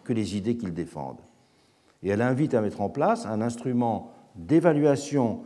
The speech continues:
et de mesure de l'action avec lequel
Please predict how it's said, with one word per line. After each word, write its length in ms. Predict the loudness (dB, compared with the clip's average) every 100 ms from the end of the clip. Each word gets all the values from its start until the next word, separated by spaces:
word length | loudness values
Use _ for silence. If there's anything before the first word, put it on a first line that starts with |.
| -16 -20 _ -8
et 80 |
de 120 | -2 2
mesure 480 | 6 8 6 4
de 80 | 4
l'action 500 | 2 0 -2 -2 -2 -6 -16 -20 _ _ _ _ _ _ -4
avec 280 | -2 -2
lequel 460 | -4 -4 -2 -2 -4